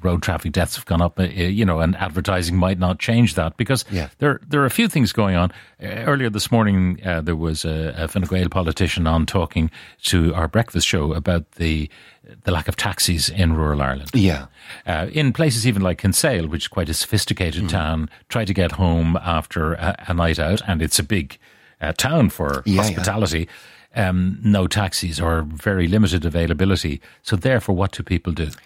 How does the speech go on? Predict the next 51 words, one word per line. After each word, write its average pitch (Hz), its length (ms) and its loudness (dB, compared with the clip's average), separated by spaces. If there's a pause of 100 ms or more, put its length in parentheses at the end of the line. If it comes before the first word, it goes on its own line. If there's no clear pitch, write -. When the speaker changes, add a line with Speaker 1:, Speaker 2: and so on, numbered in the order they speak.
(120)
Speaker 2:
They 98 100 -2
Speaker 1:
They 92 120 2
Speaker 2:
take - 100 0
the 107 60 0
Speaker 1:
take 90 100 2
the 76 60 -2
Speaker 2:
risk. 78 120 0
Speaker 1:
risk. - 300 -4
Speaker 2:
They 92 80 -2
take 98 240 0
the 90 80 -2
risk. 85 240 0 (320)
Or 104 100 0
you 101 100 2
wind 101 300 0
up, 92 140 -6
say, 87 160 0
in 92 120 2
a 87 60 0
car, 82 400 -2
there's 85 180 -2
a 92 60 0
designated 90 640 -2
driver. 82 520 -2
Pat 117 300 -4
said 85 200 -2
he 80 120 -8
was 82 120 -4
going 78 160 -6
to 78 80 -10
drive 80 400 -4
this 85 160 -2
evening. 82 340 -2 (340)
It's 95 160 -2
now 117 160 2
midnight. 90 540 -2
You 80 60 -8
need 87 180 -2
to - 60 -16
get 80 160 -8
home. 82 500 -4
You 95 160 2
know 98 320 2
Pat 82 340 -4
actually 82 380 -2
had 76 180 -4
four 76 280 -4
pints, 69 560 -6
maybe 76 240 -4
five 87 320 -4
pints. 69 400 -4